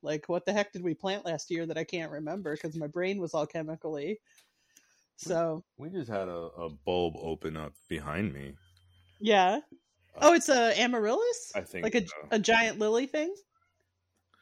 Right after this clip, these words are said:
Speaker 2: Um, it's that orange shit. <laughs> I'm really not good with these things. I, 'cause it's,
Speaker 1: Yeah.
Speaker 2: like, it's there.
Speaker 1: It's, it's a flower.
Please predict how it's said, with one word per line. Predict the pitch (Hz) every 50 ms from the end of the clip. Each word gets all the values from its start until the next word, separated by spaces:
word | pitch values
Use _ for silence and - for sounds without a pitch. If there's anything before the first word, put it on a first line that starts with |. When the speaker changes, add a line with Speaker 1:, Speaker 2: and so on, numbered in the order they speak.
| _ - - - - _ _ _ _ _
Speaker 2:
Um, | 113 127 139 147 151 151 151 160 160 151 151 151 - _ _ _ _ _ _ _ _ - - -
it's | 180 190 190 190 -
that | - - 202 208 208 175 - -
orange | 143 135 156 185 254 294 294 269 277
shit. | - - - 359 370 359 - - _ _ _ _ _ _ _ _ - -
<laughs> | - - 480 480 - - 571 571 - - 659 659 466 554 - - 466 415 - - - - 587 - - - 587 - - - - - _ - - - - _ - - - -
I'm | 165 180 196
really | 202 196 180 160
not | 143 127 117 110
good | 101 104 98 95
with | 90 82
these | 90 87 - -
things. | 95 90 90 92 95
I, | 101 110 117
'cause | - - 143 143 143
it's, | 147 240 302
Speaker 1:
Yeah. | 294 240 185 165 156
Speaker 2:
like, | 143 120 131
it's | 143 - -
there. | 104 98 90 87 82 80 82 85 82 82 - _ _ _ _ _ _ _ _ _
Speaker 1:
It's, | 349 370 - - - -
it's | - 285 277
a | 370 294
flower. | 262 - - 175 151 143 147 156 147 156 185 214 233